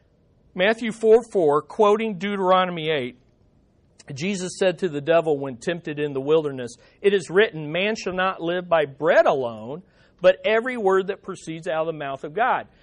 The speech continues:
Scripture alone doesn't mean we don't eat anymore.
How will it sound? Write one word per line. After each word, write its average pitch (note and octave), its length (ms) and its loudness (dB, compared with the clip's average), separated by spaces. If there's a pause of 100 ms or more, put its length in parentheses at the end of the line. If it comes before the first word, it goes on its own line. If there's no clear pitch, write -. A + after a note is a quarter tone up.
(640)
Scripture - 480 -2
alone B3 360 2
doesn't G#3+ 280 -2
mean G#3 260 -2
we F3+ 120 -6
don't G3+ 360 2
eat G#3 300 -10
anymore. A#2+ 600 -10